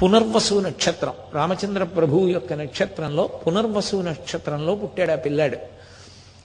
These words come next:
సరే, చాలా సంతోషించారు. ఆ తర్వాత మళ్ళీ ఇంకో కొడుకు పుట్టాడు. ఆ పిల్లవాడికి మొట్టమొదటి కొడుక్కి నాగస్వామి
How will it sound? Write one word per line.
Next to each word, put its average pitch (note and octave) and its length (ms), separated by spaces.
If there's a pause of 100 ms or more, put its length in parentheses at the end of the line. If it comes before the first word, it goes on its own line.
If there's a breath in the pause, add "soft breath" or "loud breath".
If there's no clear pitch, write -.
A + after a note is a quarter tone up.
(100)
సరే, A#3 400
చాలా G3+ 200
సంతోషించారు. G3 800
ఆ G#3 80
తర్వాత G3+ 460
మళ్ళీ G#3+ 240
ఇంకో G#3+ 320
కొడుకు A3+ 280
పుట్టాడు. C#3+ 380 (400)
ఆ G#3 100
పిల్లవాడికి G#3 1040 (520 loud breath)
మొట్టమొదటి A#3 640
కొడుక్కి A3 420
నాగస్వామి F3+ 920